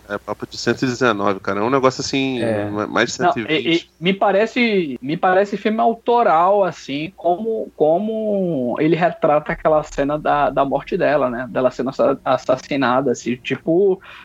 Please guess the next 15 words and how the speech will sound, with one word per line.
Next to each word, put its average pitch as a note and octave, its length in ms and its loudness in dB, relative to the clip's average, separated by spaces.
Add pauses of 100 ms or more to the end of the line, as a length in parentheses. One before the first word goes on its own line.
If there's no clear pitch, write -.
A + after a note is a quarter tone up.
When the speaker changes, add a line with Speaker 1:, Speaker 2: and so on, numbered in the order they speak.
Speaker 3:
filme D#3 300 -4
nacional D#3+ 640 2
daqui, B2+ 340 0
tá B2+ 180 2
Speaker 2:
É, C3 60 4
Speaker 3:
ligado? B2+ 340 2
É A2+ 120 0
Speaker 2:
é. A2 60 -2
Speaker 3:
de A2+ 100 -6
uma C#3+ 100 2
brutalidade, D#3 680 0
assim, - 180 -10 (100)
impressionante F#3+ 920 0
mesmo, C3 580 0
sabe? B2+ 460 0